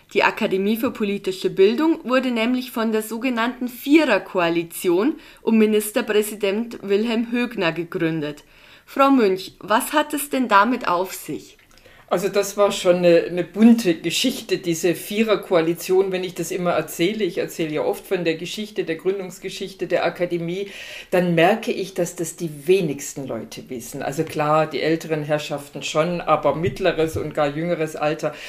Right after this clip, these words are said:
Speaker 2: das sind die meisten immer völlig verblüfft, dass es tatsächlich mal eine Zeit gegeben hat zwischen neunzehnhundertvierundfünfzig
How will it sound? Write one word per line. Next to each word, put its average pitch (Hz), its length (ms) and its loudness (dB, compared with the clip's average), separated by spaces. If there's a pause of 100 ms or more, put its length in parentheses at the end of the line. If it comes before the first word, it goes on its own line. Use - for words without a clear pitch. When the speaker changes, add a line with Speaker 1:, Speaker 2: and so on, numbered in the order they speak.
(120)
Speaker 2:
das 160 220 0
sind 175 180 -6
die 151 60 -2
meisten 147 340 -2
immer 147 220 -6
völlig 226 360 0
verblüfft, 202 460 -4
dass 180 120 -2
es 175 120 -8
tatsächlich 208 600 -4
mal 170 160 0
eine 170 160 -6
Zeit 185 320 -2
gegeben 208 420 -4
hat 185 160 -4
zwischen 175 240 -8
neunzehnhundertvierundfünfzig 220 1400 -4